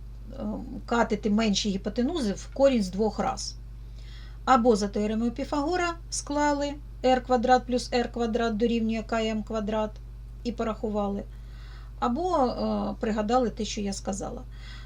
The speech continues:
Ну, до речі, К Д і М Д дорівнює десять. Все, фактично, е, залишилось лише підставити сюди радіус десять,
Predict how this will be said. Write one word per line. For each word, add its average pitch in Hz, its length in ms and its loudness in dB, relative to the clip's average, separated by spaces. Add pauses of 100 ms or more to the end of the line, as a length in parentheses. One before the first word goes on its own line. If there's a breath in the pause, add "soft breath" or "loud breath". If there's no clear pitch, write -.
(120)
Ну, 370 100 -4
до 294 120 0
речі, 302 300 2
К 240 300 6
Д 214 260 6
і 208 60 2
М 220 180 2
Д 320 140 0
дорівнює 208 500 2
десять. - 520 -4 (120)
Все, - 440 2
фактично, 226 640 -4 (140)
е, 208 580 0
залишилось 208 580 0
лише 208 220 2
підставити 196 680 -2
сюди 302 380 -4 (260 loud breath)
радіус 208 460 2
десять, 339 460 -4